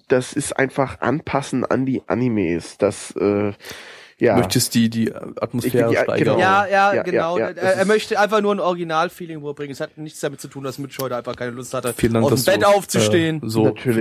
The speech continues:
Speaker 2: für dieses, für das passende
Speaker 1: Das ist
Speaker 2: Ambiente
Speaker 1: Einsatz.
Speaker 2: sorgst.
Speaker 1: Das ist
Speaker 3: Ja, Bi-,
Speaker 1: Einsatz, Jungs.
Speaker 3: Bi-,
Speaker 1: Das ist
Speaker 3: Bikini
Speaker 1: Einsatz.
Speaker 3: Warriors, ähm, ein super tolles, tolles,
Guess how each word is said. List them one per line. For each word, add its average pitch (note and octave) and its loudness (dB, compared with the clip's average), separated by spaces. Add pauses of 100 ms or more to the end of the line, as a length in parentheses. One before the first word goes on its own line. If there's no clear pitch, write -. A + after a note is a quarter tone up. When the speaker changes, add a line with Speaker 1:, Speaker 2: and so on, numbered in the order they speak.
Speaker 2:
für G#2+ 2
dieses, G2+ -4 (100)
für - -4
das G#2+ 0 (300)
passende A#2 0
Speaker 1:
Das G#2+ 4
ist - 0
Speaker 2:
Ambiente G#2+ 2
Speaker 1:
Einsatz. G#2 4
Speaker 2:
sorgst. - 0 (760)
Speaker 1:
Das A#2 0
ist G#2+ -4
Speaker 3:
Ja, A2 0
Bi-, G#2+ 2 (160)
Speaker 1:
Einsatz, A2+ 0
Jungs. G2+ 0 (340)
Speaker 3:
Bi-, G3+ 0
Speaker 1:
Das - 2
ist E3 2
Speaker 3:
Bikini A3+ 2
Speaker 1:
Einsatz. G3+ 4
Speaker 3:
Warriors, D#3+ 2
ähm, D3+ 2
ein C#3 -2
super G#3+ 0
tolles, G3 -2
tolles, F#3 -2